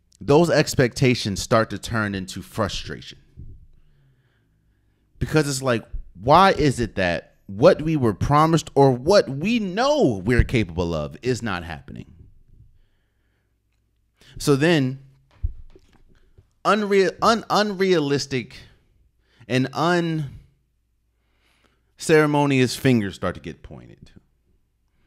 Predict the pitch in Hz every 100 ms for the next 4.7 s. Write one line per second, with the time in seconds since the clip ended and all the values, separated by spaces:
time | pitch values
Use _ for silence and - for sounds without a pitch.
0 | _ _ _ _ _ - 113 113 135 180
1 | 160 143 131 123 85 104 107 110 95 87
2 | 87 - - 85 - - 85 - 82 80
3 | 73 71 69 _ - 73 71 _ _ -
4 | 98 - - - - -